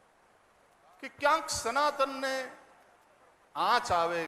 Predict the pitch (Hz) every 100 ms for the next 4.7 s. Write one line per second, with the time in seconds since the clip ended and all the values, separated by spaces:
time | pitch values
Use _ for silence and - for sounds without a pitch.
0 | - 170 175 180 175 - 139 117 147 175
1 | - 131 127 120 - 156 156 156 165 87
2 | 113 147 180 123 107 - 113 101 98 _
3 | _ _ _ _ _ _ _ _ _ _
4 | _ _ - 156 196 202